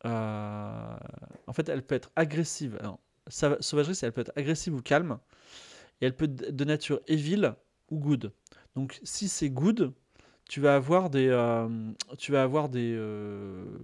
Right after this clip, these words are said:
des licornes, des satyres, des petites fées. Mais tu peux décider que ces petites fées sont agressives, tu vois. Donc, c'est un, c'est un, c'est un peu un délire. Tu peux décider de l'élévation. C'est-à-dire, tu, tu, est-ce que tu seras dans la montagne ou bas, de la température, et cetera. Donc,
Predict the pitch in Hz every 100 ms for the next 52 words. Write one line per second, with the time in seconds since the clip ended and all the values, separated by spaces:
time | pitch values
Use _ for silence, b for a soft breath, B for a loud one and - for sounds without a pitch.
0 | - 113 117 117 123 - 151 151 151 147
1 | 139 120 113 131 127 - 151 156 151 151
2 | 143 120 113 - 120 - 202 - b b
3 | b b b b b b b 143 185 -
4 | 165 147 135 214 - 135 131 190 - 151
5 | 143 156 135 110 - 120 131 123 131 120
6 | 127 123 120 120 120 131 123 180 170 143
7 | 120 98 _ B B B - 139 147 175
8 | 175 156 139 131 127 - 175 277 _ _
9 | _ _ - 120 107 120 - 123 123 -
10 | - 120 - 123 - - 120 131 135 135
11 | 131 143 147 131 113 147 214 - B B
12 | B - 127 135 131 127 147 156 135 127
13 | 131 113